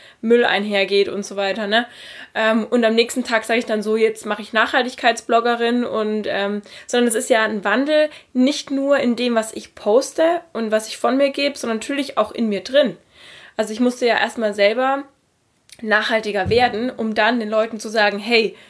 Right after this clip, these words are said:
äh, Nachhaltigkeit ist wichtig. Und, ähm, das war halt, also ich meine, das war einfach eine Persönlichkeitsentwicklung und ich glaub, das ist nie einfach. Und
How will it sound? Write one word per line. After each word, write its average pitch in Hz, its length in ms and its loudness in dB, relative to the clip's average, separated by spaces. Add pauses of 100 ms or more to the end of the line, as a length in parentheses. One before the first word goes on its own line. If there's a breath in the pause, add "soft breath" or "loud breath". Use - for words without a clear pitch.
(200 loud breath)
äh, 202 380 2 (260)
Nachhaltigkeit 214 580 0
ist 175 140 -14
wichtig. 190 420 -4 (600 loud breath)
Und, 220 640 0
ähm, 214 480 -2
das 214 220 -6
war 269 260 4 (180)
halt, 214 220 -2 (560)
also 214 120 -2
ich 202 80 -4
meine, 202 180 0
das 202 100 -6
war 214 80 0
einfach 202 160 -2
eine 185 100 -4
Persönlichkeitsentwicklung 196 1700 -2
und 208 200 -6
ich 214 100 -10
glaub, 214 180 0
das 202 140 -10
ist 214 120 -14
nie 240 180 2
einfach. 254 500 0 (640 loud breath)
Und 240 460 4